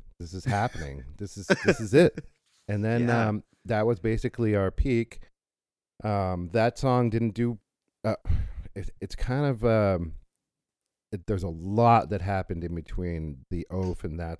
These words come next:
Speaker 1: song down in the States at Atlantic Records, and our relationship kinda suffered with Atlantic,
Speaker 2: Right.
Speaker 1: um, and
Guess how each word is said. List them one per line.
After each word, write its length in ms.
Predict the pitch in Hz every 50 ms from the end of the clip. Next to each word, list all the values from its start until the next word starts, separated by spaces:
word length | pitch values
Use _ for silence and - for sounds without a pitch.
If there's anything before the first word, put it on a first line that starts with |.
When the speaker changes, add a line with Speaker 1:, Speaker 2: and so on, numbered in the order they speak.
| _ -
Speaker 1:
song 220 | 87 78 76 78 76
down 360 | 71 82 80 76 76 73 73 -
in 120 | - 80 80
the 60 | 80
States 460 | - - - - 95 90 85 - - 73
at 80 | 71 78
Atlantic 380 | 76 78 85 82 82 80 80 -
Records, 680 | 82 76 - - - 78 73 76 73 73 73 - - - - - _ _ _ _ _ _ -
and 100 | 92 90
our 120 | 90 85 78
relationship 880 | 85 82 80 87 87 85 - - 95 82 - - - 104 92 85 - - - -
kinda 220 | 98 90 80 76
suffered 600 | - - - 98 90 - - 87 82 78 73 76 - _ - - - -
with 180 | 85 82 -
Atlantic, 720 | 85 76 _ - 90 90 90 82 82 85 80 - - - - _ _ _ _ _ _ _ _ _ _ _ _
Speaker 2:
Right. 280 | 90 90 90 90 85 82 80
Speaker 1:
um, 220 | 80 78 78 78 - _ _ _ _ -
and 580 | 92 92 87 87 85 82 82 80 78 80 76